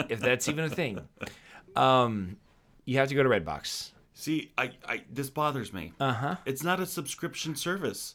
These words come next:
Speaker 1: Yeah, I
Speaker 2: Isn't
Speaker 1: mean,
Speaker 2: that what the
Speaker 1: if you
Speaker 2: Netflix
Speaker 1: get,
Speaker 2: suggestion of the week
Speaker 1: if
Speaker 2: is?
Speaker 1: you get ten Redbox a month, you know, at two dollars, you know, it's twenty dollars a month.
Speaker 2: <laughs>
Speaker 1: It's like a subscription, and you get, you know, ten movies for a month.
Speaker 2: It's not streaming. You have to return a
Speaker 1: No,
Speaker 2: physical
Speaker 1: Redbox
Speaker 2: copy.
Speaker 1: does have a streaming,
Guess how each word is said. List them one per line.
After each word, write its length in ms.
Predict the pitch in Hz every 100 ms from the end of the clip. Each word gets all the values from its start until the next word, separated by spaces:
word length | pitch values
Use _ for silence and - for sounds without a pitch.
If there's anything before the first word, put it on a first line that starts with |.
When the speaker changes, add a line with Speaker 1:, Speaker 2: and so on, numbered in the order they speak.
| _ -
Speaker 1:
Yeah, 100 | -
I 40 |
Speaker 2:
Isn't 120 | 220
Speaker 1:
mean, 80 | 165
Speaker 2:
that 120 | 170
what 120 | 175 135
the 60 |
Speaker 1:
if 160 | 151 160
you 100 | 208
Speaker 2:
Netflix 80 | 185
Speaker 1:
get, 100 | 190
Speaker 2:
suggestion 480 | 139 147 139 - 147
of 80 |
the 60 | 139
week 200 | 135 135
Speaker 1:
if 100 | 165
Speaker 2:
is? 120 | 147 185
Speaker 1:
you 160 | 220
get 420 | 185 180 165 - -
ten 540 | 120 120 139 156 165
Redbox 580 | 139 131 123 117 127 -
a 40 | 170
month, 540 | 127 87 139 - - - - - -
you 120 | 127
know, 220 | 95 87
at 140 | 131 -
two 160 | 123
dollars, 460 | 117 117 135 143 147
you 100 | 135
know, 60 | 123
it's 140 | 151
twenty 260 | - 92 98
dollars 260 | 113 156
a 60 | 185
month. 400 | 180 165 185 196
Speaker 2:
<laughs> 40 | -
Speaker 1:
It's 120 | -
like 140 | 110
a 80 | 180
subscription, 680 | 160 185 - 131 120 151 - - - -
and 180 | 113 123
you 100 | 123
get, 260 | 110 139 - -
you 80 | 170
know, 280 | 87 135 165 -
ten 400 | - 104 117 123
movies 440 | 185 247 80 -
for 180 | - 147
a 40 |
month. 300 | 190 277 - -
Speaker 2:
It's 140 | 113 139
not 160 | 120
streaming. 800 | - - - 104 156 135 147 139
You 100 | 110
have 100 | 113
to 80 | -
return 680 | 110 92 - 127 127 120 131
a 20 |
Speaker 1:
No, 140 | 131
Speaker 2:
physical 300 | 135 131 135
Speaker 1:
Redbox 260 | 185 202 -
Speaker 2:
copy. 180 | 117 113
Speaker 1:
does 240 | 147 170
have 140 | 160 160
a 60 |
streaming, 520 | - - 151 143 110